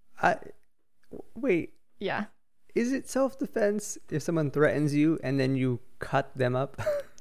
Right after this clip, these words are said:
Speaker 2: And then, like, you have no self-defense wounds or anything?
Speaker 1: Yeah.
Speaker 2: No.
Speaker 1: That, that's
Speaker 2: No.
Speaker 1: <laughs>
Speaker 2: <laughs> But, like, I found a lot of this, like, dom-, domestic stuff,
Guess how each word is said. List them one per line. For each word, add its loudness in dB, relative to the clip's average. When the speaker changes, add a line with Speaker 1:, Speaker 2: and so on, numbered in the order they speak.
Speaker 2:
And 0
then, -2
like, 2
you 2
have 4
no 2
self-defense -2
wounds 0
or 0
anything? 2
Speaker 1:
Yeah. 6
Speaker 2:
No. -2
Speaker 1:
That, 4
that's 2
Speaker 2:
No. 4
Speaker 1:
<laughs> -2
Speaker 2:
<laughs> -4
But, 4
like, 2
I 4
found -2
a 2
lot 4
of -2
this, -2
like, -4
dom-, 2
domestic -2
stuff, -2